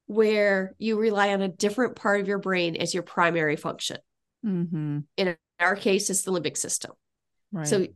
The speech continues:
Speaker 1: here's what it looks like. Uh, I have feel-, I have A D H D. I have feelings about everything. You say anything, you show me anything,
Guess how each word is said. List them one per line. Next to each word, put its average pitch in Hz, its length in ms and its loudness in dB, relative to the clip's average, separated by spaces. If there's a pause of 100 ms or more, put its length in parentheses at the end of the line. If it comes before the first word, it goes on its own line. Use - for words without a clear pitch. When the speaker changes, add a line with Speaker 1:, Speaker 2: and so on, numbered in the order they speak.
Speaker 1:
here's 262 320 -2
what 233 160 2
it - 100 -2
looks 175 320 0
like. - 320 -4 (360)
Uh, 170 480 2 (260)
I 233 160 4
have 285 300 0
feel-, 196 340 -2
I 190 140 4
have 202 180 0
A 170 100 0
D 165 140 -2
H - 140 -8
D. - 260 -8 (420)
I 240 140 6
have 277 220 0
feelings 185 360 0
about 160 200 0
everything. 135 380 -6 (920)
You 233 240 4
say 285 260 4
anything, 240 580 0 (220)
you - 120 -6
show 269 260 0
me 262 160 2
anything, 220 560 0